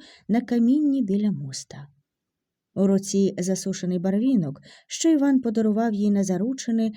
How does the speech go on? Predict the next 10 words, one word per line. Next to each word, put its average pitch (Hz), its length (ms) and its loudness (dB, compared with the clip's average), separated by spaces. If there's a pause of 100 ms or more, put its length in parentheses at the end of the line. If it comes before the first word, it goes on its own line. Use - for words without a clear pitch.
(200)
сорок 285 640 0
років 165 640 -10
тому. 147 440 -10 (1300)
Легенда 165 600 0
Карпат 147 640 -8
збулася, 247 720 -4 (300)
міст 202 560 2 (200)
з'єднав 214 600 0
дві 151 260 -6
душі. 170 560 -6